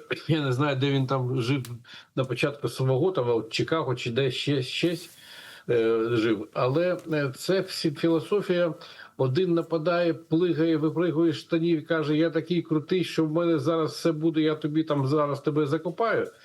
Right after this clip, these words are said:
А інший каже, такий великий, здоровий, каже:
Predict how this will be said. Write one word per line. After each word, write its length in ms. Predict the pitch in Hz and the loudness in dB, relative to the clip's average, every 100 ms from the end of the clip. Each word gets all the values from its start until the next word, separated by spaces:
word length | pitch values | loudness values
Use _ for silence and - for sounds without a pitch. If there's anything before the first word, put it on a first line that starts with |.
| - - - - | -20 -18 -10 -2
А 120 | 131 | -2
інший 320 | 208 190 185 | 0 -2 -2
каже, 340 | 185 180 147 | 0 0 0
такий 260 | 147 - 170 | -4 -2 0
великий, 440 | 156 170 208 160 | 2 0 0 0
здоровий, 340 | 127 143 170 151 | 0 0 2 0
каже: 320 | 151 139 131 | 0 0 -2